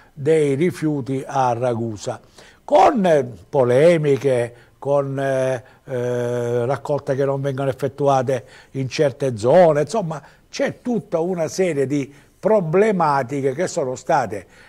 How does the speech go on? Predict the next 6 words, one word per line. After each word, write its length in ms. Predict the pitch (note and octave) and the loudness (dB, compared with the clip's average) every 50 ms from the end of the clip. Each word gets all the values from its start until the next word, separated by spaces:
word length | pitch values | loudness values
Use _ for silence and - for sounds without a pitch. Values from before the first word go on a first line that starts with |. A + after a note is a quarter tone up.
| _ _ | _ _
da, 400 | _ C#3+ D3 E3+ E3 D3+ C#3 - | _ 0 2 4 4 2 0 -4
eh, 180 | - A#2+ A2+ A2+ | -6 -8 -8 -6
che 160 | G#2+ - C#3 | -4 -2 2
devono 320 | C3 E3 E3 D3+ C3 C#3 E3+ | 4 4 4 4 4 2 0
essere 320 | F3 - - C#3 C3 C3+ | 0 0 0 0 2 2
affrontate 1000 | D3+ D3+ D3+ - - G#3+ A3+ A3 A3 - - D3+ C3+ B2 B2 A#2 D3 D#3+ E3+ - | 2 2 0 -2 -2 0 0 0 0 2 2 4 4 4 2 2 0 -2 -4 -4